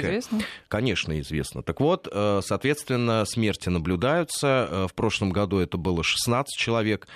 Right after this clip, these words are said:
Speaker 2: С начала этого года, ну, только месяц прошёл, уже шесть летальных случаев, среди которых четыре ребёнка и двое взрослых. Причём на прошлой неделе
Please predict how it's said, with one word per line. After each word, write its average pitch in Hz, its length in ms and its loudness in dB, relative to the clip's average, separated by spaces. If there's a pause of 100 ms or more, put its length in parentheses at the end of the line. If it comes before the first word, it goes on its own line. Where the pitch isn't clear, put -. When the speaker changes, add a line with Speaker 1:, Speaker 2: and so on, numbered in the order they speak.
(220)
Speaker 2:
С - 140 -2
начала 117 420 2
этого 90 260 -2
года, 85 320 0
ну, 78 280 -2 (220)
только 104 240 0
месяц 104 440 0
прошёл, 139 480 0
уже 104 260 2
шесть - 480 -2
летальных 90 460 -2
случаев, - 500 -2
среди 78 260 -4
которых - 640 -2
четыре 82 420 -2
ребёнка 95 480 0
и - 20 -4
двое 90 240 2
взрослых. 82 440 -4
Причём - 260 0
на 80 100 2
прошлой 78 380 -2
неделе 110 400 0